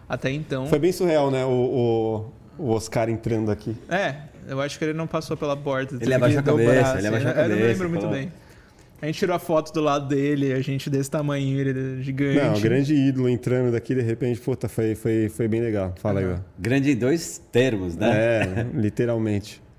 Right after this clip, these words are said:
Speaker 1: Mas assim, foi um episódio que trouxe bastante ensinamento, assim, pra gente,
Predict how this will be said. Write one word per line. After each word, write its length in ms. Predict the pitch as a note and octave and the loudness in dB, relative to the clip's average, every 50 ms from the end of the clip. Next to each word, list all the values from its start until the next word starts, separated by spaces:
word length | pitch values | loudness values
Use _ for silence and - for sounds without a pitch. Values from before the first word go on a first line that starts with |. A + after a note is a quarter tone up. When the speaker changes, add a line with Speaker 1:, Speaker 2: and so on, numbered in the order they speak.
| - - | -10 -6
Speaker 1:
Mas 140 | F3+ G3+ A#3 | -4 -4 -4
assim, 220 | B3 - D4 G#3+ | -4 -6 -6 -6
foi 220 | E3 - F#3+ F3+ F#3 | -4 -4 -4 -4 -4
um 140 | G#3+ A#3 B3+ | -4 -4 -6
episódio 520 | B3 - A#3 G3 E3+ E3 D#3 D#3+ E3 - | -6 -6 -6 -4 -2 -2 -2 -2 -4 -6
que 60 | - G#3 | -10 -8
trouxe 280 | - F3+ F#3 F#3 - F#3 | -4 -4 -4 -4 -4 -6
bastante 1200 | F3+ F3+ F3+ - F#3 E3+ F3 - - A3 A3+ A3+ A3 G#3+ G#3 G3+ F#3 F3+ F3 E3 D3+ D3 D3 - - | -6 -6 -6 -6 -6 -6 -6 -6 -6 -6 -6 -6 -6 -6 -8 -8 -6 -6 -6 -6 -6 -6 -10 -12 -10
ensinamento, 680 | D3+ D#3 D3 - - F3 G3 A3+ G3+ E3 D#3+ D#3 C#3+ D3+ | -8 -8 -6 -6 -4 -4 -4 -2 -2 -4 -4 -4 -4 -6
assim, 180 | C#3 - D3 | -6 -6 -8
pra 220 | C3+ - C#3 C3+ C3+ | -6 -4 -4 -4 -4
gente, 400 | C3 B2+ B2+ C3+ D3+ - E3 D#3 | -4 -6 -8 -8 -8 -8 -10 -10